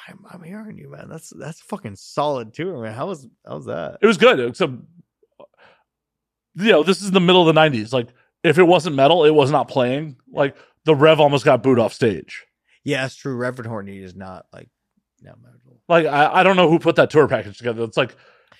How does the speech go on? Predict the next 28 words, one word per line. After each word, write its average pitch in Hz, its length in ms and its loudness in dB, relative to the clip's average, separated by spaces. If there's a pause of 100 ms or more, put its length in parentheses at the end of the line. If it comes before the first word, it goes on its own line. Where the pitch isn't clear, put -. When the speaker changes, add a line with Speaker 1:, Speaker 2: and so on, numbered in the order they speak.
(160)
Speaker 1:
But 233 200 4
that's - 20 0
a, 240 160 2
that's 202 200 0
a 214 60 -12
solid 123 420 -2
tour, 190 260 -4
man. 101 140 -10
I'd, 147 300 -2
I'd 190 180 -4
Speaker 2:
Oh, 127 80 -18
Speaker 1:
watch 123 280 -6
Speaker 2:
oh, 233 240 6
Speaker 1:
that. 143 80 -14
Speaker 2:
today 185 260 4
I 170 140 4
would 117 180 -4
happily. 147 640 -2 (340)
Speaker 1:
But 196 240 2
back 185 260 0
then, 180 160 2
I 120 100 -8
get 127 220 -8
it. 90 180 -18
I 120 80 -10
get 107 120 -12
it. 117 80 -12 (260)
Speaker 2:
Yeah. - 60 -20